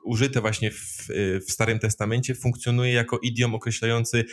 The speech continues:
współżycie seksualne z żoną ojca. E, i gdy ojciec Noe obudził się już i odkrył, co się stało, powiedział wtedy do Chama:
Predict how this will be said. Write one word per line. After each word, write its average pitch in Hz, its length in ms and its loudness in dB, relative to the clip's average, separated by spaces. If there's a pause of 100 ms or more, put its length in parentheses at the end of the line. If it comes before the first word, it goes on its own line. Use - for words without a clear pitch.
(120)
współżycie 117 500 2
seksualne 110 600 0
z 98 60 -4
żoną 107 380 2
ojca. 82 460 -2 (580)
E, 98 260 4
i 110 180 -2
gdy 127 380 6
ojciec 151 440 4
Noe 127 440 6
obudził 127 440 4
się 110 160 2
już 113 260 2
i 123 40 4
odkrył, 123 280 2
co 113 120 0
się 113 140 2
stało, 127 400 2
powiedział 120 440 4
wtedy 113 240 0
do 110 120 2
Chama: 120 420 2